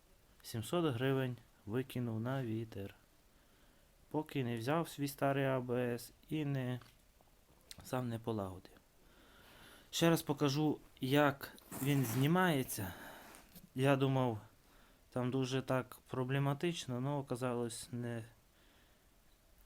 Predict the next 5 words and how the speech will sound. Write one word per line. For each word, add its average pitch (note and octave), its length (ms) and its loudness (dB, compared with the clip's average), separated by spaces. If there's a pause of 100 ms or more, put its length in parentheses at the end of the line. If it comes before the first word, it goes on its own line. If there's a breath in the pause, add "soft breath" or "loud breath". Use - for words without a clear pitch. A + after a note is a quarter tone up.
(120)
не B2 160 -4
стільки, C3 680 -4 (2000)
не B2 120 -8
стільки C3+ 400 -2
того, B2 540 -4